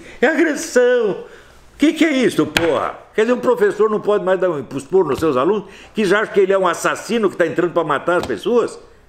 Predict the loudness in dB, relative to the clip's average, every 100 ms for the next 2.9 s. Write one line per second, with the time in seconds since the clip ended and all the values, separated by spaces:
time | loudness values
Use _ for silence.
0 | -20 -20 -18 -2 -2 0 0 0 0 0
1 | 0 0 0 0 0 0 -2 -2 -2 0
2 | 0 -2 -2 -4 -2 -2 0 0 0